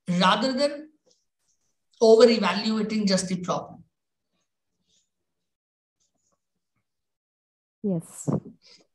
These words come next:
Speaker 2: very true. So we have to, you know, understand the entire,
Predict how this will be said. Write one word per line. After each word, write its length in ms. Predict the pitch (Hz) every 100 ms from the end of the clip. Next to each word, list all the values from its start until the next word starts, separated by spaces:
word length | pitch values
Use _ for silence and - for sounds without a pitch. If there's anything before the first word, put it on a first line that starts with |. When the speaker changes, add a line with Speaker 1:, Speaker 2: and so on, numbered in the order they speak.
| _ _ - - - _ _ _ _
Speaker 2:
very 360 | 185 214 208 214
true. 300 | - 180 175 _ _ _
So 180 | - 226
we 260 | 208 240
have 340 | 214 240 233 -
to, 140 | 262
you 160 | 226 220
know, 240 | 208 196 -
understand 760 | 202 202 262 - - 208 214 208
the 140 | 240 -
entire, 680 | 202 165 196 185 202 220